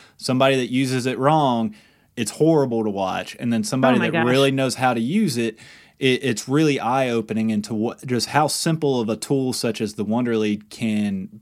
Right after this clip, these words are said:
Speaker 1: be so beneficial for you and your dog.
Speaker 2: So the Wonder Lead is your com-,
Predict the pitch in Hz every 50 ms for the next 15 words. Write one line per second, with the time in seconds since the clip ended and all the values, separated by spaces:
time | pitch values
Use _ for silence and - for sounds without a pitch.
0 | _ - 123 117 113 - - 127 123 104 - 117 113 110 104 - - 120 - -
1 | 107 104 - 101 101 101 104 104 101 98 92 90 82 95 101 95 87 80 - -
2 | _ _ _ _ _ _ _ _ _ _ - - - _ _ _ - - 311 294
3 | 277 269 262 247 233 - _ _ _ _ _ - 190 254 254 247 247 247 247 240
4 | - _ _ _ _ _ _ 214 233 262 285 302 330 330 302 240 233 220 208 214
5 | 208 - - 202 165 175 208 190 - - - 208 -